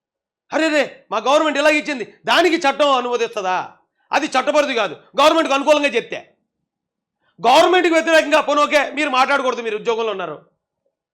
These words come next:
మీ వాళ్ళు చాలామంది ఉన్నారు కదా. ఏ, ఎందుకు అనంతబాబు మీద ఎందుకు పోరాడరు మీరు? వాళ్ళు ఎందుకు మాట్లాడరు?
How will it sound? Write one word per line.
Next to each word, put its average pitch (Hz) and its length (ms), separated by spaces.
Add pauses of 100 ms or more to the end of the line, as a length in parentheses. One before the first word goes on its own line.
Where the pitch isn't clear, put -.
(380)
మీ 151 40
వాళ్ళు 220 220
చాలామంది 277 320
ఉన్నారు 302 180
కదా. 302 280 (1040)
ఏ, 277 180
ఎందుకు 277 180
అనంతబాబు 294 360
మీద 302 120
ఎందుకు 277 200
పోరాడరు 294 300
మీరు? 311 340 (560)
వాళ్ళు 254 260
ఎందుకు 311 160
మాట్లాడరు? 311 540